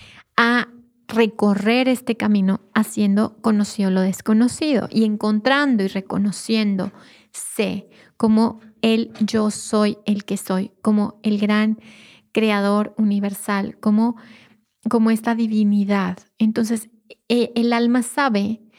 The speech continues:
que a través de este camino va a llegar al hogar de nuevo, aunque eso implique muchas vidas. <laughs> Debería de ponerles eso como, como, ¿verdad? Como con marcatextos,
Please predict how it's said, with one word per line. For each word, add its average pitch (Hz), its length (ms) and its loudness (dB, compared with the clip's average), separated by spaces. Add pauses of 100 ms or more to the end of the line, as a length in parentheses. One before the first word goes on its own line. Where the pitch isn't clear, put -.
(460)
que 254 140 2
a 240 80 -2
través 220 340 0
de 226 80 -2
este 220 220 -6
camino 233 800 2 (240)
va 220 80 2
a 214 40 2
llegar 214 560 0 (140)
al 196 200 0
hogar 190 440 -2 (180)
de 185 160 0
nuevo, 175 480 -4 (580)
aunque 220 440 2
eso 269 180 -4
implique 208 760 -2 (560)
muchas 220 580 0
vidas. 175 500 -8 (380)
<laughs> - 340 -6 (720)
Debería 214 220 2
de 202 60 2
ponerles 214 420 0
eso 202 180 0
como, 196 360 0 (360)
como, 202 440 2
¿verdad? 202 280 2
Como 208 180 2
con 196 180 2
marcatextos, 185 920 -4